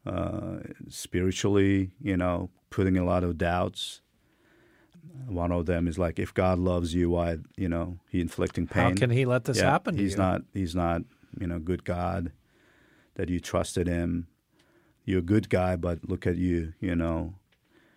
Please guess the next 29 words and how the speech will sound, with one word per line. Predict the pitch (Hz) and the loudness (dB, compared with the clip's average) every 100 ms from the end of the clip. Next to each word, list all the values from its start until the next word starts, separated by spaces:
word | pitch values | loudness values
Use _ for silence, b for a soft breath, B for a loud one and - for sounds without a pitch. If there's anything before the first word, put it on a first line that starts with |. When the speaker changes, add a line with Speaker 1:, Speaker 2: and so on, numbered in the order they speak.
| _ _ _ - | _ _ _ -10
Speaker 1:
And | - 85 | -2 0
then | 85 85 | 0 0
another | 85 87 87 | 2 2 0
thing | - 85 | 0 0
is, | 80 | 0
like, | 80 - - | -4 -6 -16
bringing | - 95 92 85 | -2 2 4 4
shame. | - 95 92 98 | 2 4 4 6
"Oh, | 110 110 | 6 6
you're | 98 90 85 | 6 4 2
afraid | 85 - 104 104 | -2 2 4 6
now. | 92 85 82 85 | 4 2 0 0
You're | 85 | -2
feared | 80 - 92 90 - | -4 0 2 2 2
for | 90 | 0
your | 82 | 2
life. | 87 87 87 - | 4 4 2 0
God | 90 90 | 2 4
is | 87 | 2
not | 82 82 | 0 -2
impressed," | 82 80 - 85 85 - 95 | -2 -4 -4 -2 -4 -6 -4
you | 85 | -4
know, | 82 | -2
like, | 82 82 - _ b b b b b b b b | -4 -6 -8 _ b b b b b b b b
I | - | 0
think | - 151 143 | 8 8 10
going | 127 131 135 | 10 10 8
through | - 120 117 | 6 8 8
that | 98 101 95 | 8 6 6